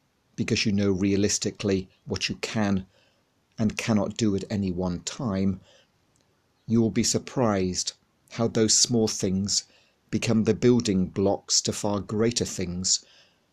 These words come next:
you never thought you, as a person, could ever do.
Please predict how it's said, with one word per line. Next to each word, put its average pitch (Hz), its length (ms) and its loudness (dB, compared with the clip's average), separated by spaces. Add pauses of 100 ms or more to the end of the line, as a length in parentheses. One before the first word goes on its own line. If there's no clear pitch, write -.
(240)
you 110 160 4
never 104 320 2
thought 95 580 0
you, 101 380 2 (240)
as 104 160 -2
a 113 60 0
person, 95 600 -2 (320)
could - 380 -2
ever 82 200 -6
do. 87 300 -6